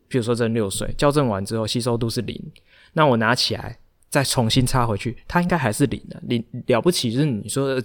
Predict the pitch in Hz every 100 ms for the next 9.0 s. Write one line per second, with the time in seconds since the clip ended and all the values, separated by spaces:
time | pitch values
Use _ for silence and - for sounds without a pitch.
0 | 120 123 117 - 151 113 110 117 101 113
1 | 107 98 113 98 101 92 - - - 135
2 | 131 131 139 117 110 120 131 107 95 95
3 | - - 110 101 107 139 135 135 _ 135
4 | 127 135 120 - - - - 107 - 196
5 | 131 113 117 123 104 98 107 110 143 156
6 | 113 110 127 107 131 - _ _ _ -
7 | 127 117 123 117 117 117 120 110 - 185
8 | 117 131 143 123 117 123 - 110 104 101